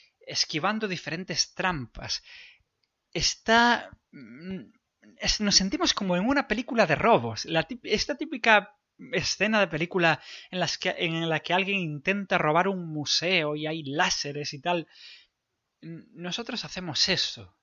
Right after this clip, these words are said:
en este juego cuando conseguimos la B F G. No es que la encontremos por ahí tirada como, como el resto de armas. No, no, es que hay una fase entera dedicada a hacernos con ella. Y es genial.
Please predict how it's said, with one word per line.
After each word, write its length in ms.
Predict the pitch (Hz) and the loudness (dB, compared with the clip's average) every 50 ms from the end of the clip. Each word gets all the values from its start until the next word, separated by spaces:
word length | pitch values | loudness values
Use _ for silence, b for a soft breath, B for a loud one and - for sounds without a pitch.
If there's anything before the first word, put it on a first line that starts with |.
| _ - | _ -14
en 260 | 151 131 123 127 127 | -12 -12 -10 -10 -8
este 280 | 113 - - - - | -8 -10 -10 -8 -8
juego 360 | - - 139 123 110 110 110 - | -6 -4 -2 -2 -2 -4 -6 -8
cuando 440 | - 123 117 113 113 113 110 110 B B B B B B | -8 -8 -6 -6 -6 -6 -8 -10 B B B B B B
conseguimos 920 | - - 147 139 131 - - 139 139 156 151 143 135 131 120 - - b b b b b b b b b b _ | -4 -2 -2 2 2 2 0 0 -2 -4 -4 -4 -4 -2 -2 -4 -6 b b b b b b b b b b _
la 240 | - - 147 143 139 | -10 -2 0 2 2
B 160 | 131 135 139 | 2 2 0
F 180 | 131 - - 123 | 0 0 -2 -2
G. 320 | 110 - 135 110 - - _ _ b b b b b - | -2 -2 -2 -2 -4 -8 _ _ b b b b b -6
No 140 | 185 220 | -2 0
es 100 | 254 247 | 0 0
que 180 | - - - 226 | 0 0 2 2
la 180 | 214 190 175 165 | 4 6 4 4
encontremos 500 | 160 151 165 156 151 180 175 170 156 - | 4 2 0 0 2 0 0 0 -2 -4
por 160 | - 156 147 | -2 0 0
ahí 120 | 151 151 | 0 0
tirada 440 | - 143 135 170 170 147 131 127 120 | -2 0 2 4 4 4 2 -2 -4
como, 560 | - - 123 127 123 123 120 117 113 113 104 _ _ _ _ _ _ _ _ _ _ _ _ _ _ - - - | -4 -4 -2 0 2 2 0 0 -2 -6 -12 _ _ _ _ _ _ _ _ _ _ _ _ _ _ -20 -14 -8
como 200 | 156 156 160 147 | -4 0 2 2
el 80 | 139 | 4
resto 300 | 139 147 135 - - 143 117 | 2 0 0 0 -4 -4 -2
de 100 | 123 131 | 0 0
armas. 420 | 127 120 110 101 104 98 - - B B B B B B B B | 0 0 -2 -6 -8 -10 -12 -14 B B B B B B B B
No, 120 | 190 208 | -2 0
no, 300 | 226 226 156 107 - _ _ _ _ _ | 0 0 0 -2 -4 _ _ _ _ _
es 220 | - 175 143 - - | -8 -4 -2 -2 -2
que 380 | - - 143 135 131 123 113 _ _ _ _ _ _ _ _ _ _ _ _ - | -2 -2 -4 -4 -6 -8 -12 _ _ _ _ _ _ _ _ _ _ _ _ -8
hay 160 | - 139 156 | -6 -4 -4
una 140 | 165 165 - | -2 -4 -4
fase 260 | - - 143 - - | -4 2 2 2 2
entera 440 | 139 123 117 113 - 170 143 120 107 | 2 -6 -6 0 2 2 2 0 -2
dedicada 540 | 107 110 104 117 107 - - 127 117 113 117 | -6 -6 -6 -6 -6 -2 0 0 0 0 -2
a 60 | - | -6
hacernos 440 | 95 - - 123 113 107 104 - - | -8 -10 -10 -10 -8 -8 -8 -8 -10
con 180 | - - 113 113 | -10 -10 -8 -8
ella. 320 | 110 101 98 95 - _ _ B B B B B B B B B B _ _ _ _ | -8 -8 -10 -12 -18 _ _ B B B B B B B B B B _ _ _ _
Y 340 | - 180 165 147 135 131 131 | -12 -10 -8 -6 -6 -4 -2
es 160 | 113 - - | 2 2 2
genial. 480 | - - - 123 120 131 139 123 101 | 0 0 -4 -2 0 2 2 0 0